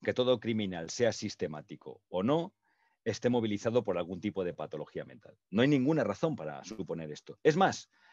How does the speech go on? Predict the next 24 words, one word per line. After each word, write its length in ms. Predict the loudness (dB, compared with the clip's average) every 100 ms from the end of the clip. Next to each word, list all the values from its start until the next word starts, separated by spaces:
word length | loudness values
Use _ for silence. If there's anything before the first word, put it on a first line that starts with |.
| 2
la 120 | 4
evidencia 340 | 6 6 4
estadística 800 | 2 4 6 4 2 -4 -4 -6 _ _ _ _
lo 240 | 2 4 6
que 120 | 4
prueba 200 | 4 2
es 60 | 4
justamente 420 | 0 2 2 2
lo 100 | 0
contrario, 480 | -2 0 -2 -2 -10 _ _ _ _
que 120 | 2
precisamente 540 | 2 2 2 2 4 4
las 140 | 4
personas 360 | 0 2 2 2
que 100 | 0
menos 240 | 2 2
delinquen 560 | 4 2 0 0 -2 -4
son 140 | -2 0
las 100 | 0
que 100 | -2
tienen 220 | 0 0
problemas 340 | -2 -4 -4
psicológicos. 600 | -4 -2 -2 -4 -20 _ _ _ _ _ _ _ -20 -20 _ _ _ _ _ _ _ -4
Dos, 500 | 8 8 8 -2